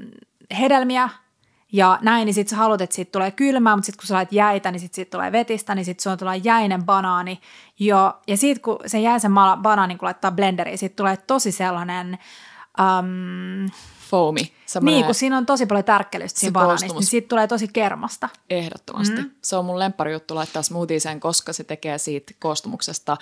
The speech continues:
Speaker 2: ja se
Speaker 1: Joo.
Speaker 2: tuo siihen sitä makeutta, koska usein ne vähän blösähtäneet panskut on
Speaker 1: Kyllä.
Speaker 2: supermakeita.
Speaker 1: Joo.
Speaker 2: Mut tiesitkö sä yhden jutun?
Speaker 1: No?
Speaker 2: Kun mä olin aina laittanut ne pakastimeen vasta niin, että mä oon kuorinut sen
Speaker 1: Niin.
Speaker 2: banaanin, mutta kun
Speaker 1: S-,
Speaker 2: laitat
Speaker 1: joo.
Speaker 2: sen kokonaisena,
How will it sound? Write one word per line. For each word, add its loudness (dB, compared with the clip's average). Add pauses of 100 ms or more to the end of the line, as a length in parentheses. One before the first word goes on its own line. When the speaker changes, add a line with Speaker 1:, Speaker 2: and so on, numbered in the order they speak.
(240)
Speaker 2:
ja -2
se -2
Speaker 1:
Joo. 6
Speaker 2:
tuo 6
siihen 0
sitä -10
makeutta, -4
koska -6
usein -4
ne -8
vähän -4
blösähtäneet -8
panskut -8
on 6
Speaker 1:
Kyllä. 2
Speaker 2:
supermakeita. -12
Speaker 1:
Joo. 2
Speaker 2:
Mut 2 (120)
tiesitkö -6
sä -4
yhden -6
jutun? -10 (120)
Speaker 1:
No? 2 (220)
Speaker 2:
Kun -4
mä 4
olin 4
aina 2
laittanut -4
ne -6 (220)
pakastimeen -6
vasta -2
niin, -4
että -8
mä -6
oon -8
kuorinut 0
sen 2
Speaker 1:
Niin. 0
Speaker 2:
banaanin, -4 (320)
mutta -2 (180)
kun 4
Speaker 1:
S-, 8
Speaker 2:
laitat 2
Speaker 1:
joo. 2
Speaker 2:
sen 0
kokonaisena, -6